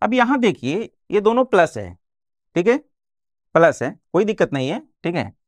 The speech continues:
आप यहाँ से अगर इसमें माइनस से मल्टीप्लाई कर लेते हैं तो ये वन प्लस रूट थ्री आई हो। जैसा रिक्वायरमेंट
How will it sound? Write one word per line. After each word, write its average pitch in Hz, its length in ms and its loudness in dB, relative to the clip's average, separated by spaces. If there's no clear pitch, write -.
आप 139 220 0
यहाँ 151 240 2
से 202 160 -4
अगर 160 280 -2
इसमें 160 300 -4
माइनस 151 380 -2
से - 100 -4
मल्टीप्लाई 123 480 -4
कर 104 160 -14
लेते 104 280 -8
हैं 202 200 -10
तो 120 40 -2
ये 127 120 0
वन 131 260 0
प्लस 139 360 -4
रूट 113 320 -6
थ्री - 240 -12
आई - 140 -12
हो। - 140 -10
जैसा 180 460 0
रिक्वायरमेंट 135 680 -2